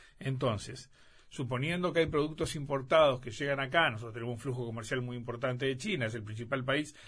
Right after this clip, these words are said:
al que le exportamos, pero también al que le importamos en muchos casos. Este, entonces, debe, podrían estar entrando productos con esas, eh, ca-, este, características. Y por ahí viene la mano, pegarle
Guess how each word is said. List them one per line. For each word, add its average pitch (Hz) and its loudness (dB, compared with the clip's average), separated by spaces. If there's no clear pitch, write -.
al 120 -2
que 123 -2
le 120 0
exportamos, 143 2
pero 127 0
también 120 -2
al 135 -2
que 127 -4
le 127 -2
importamos 131 4
en 113 -6
muchos 127 -10
casos. - -2
Este, 131 0
entonces, 139 -4
debe, 127 0
podrían 139 -4
estar 151 0
entrando 147 -2
productos 135 -4
con 127 -2
esas, 123 -6
eh, - -14
ca-, - -6
este, 120 -10
características. 117 -6
Y 143 0
por 135 2
ahí 151 4
viene 139 0
la 117 0
mano, 117 0
pegarle 139 2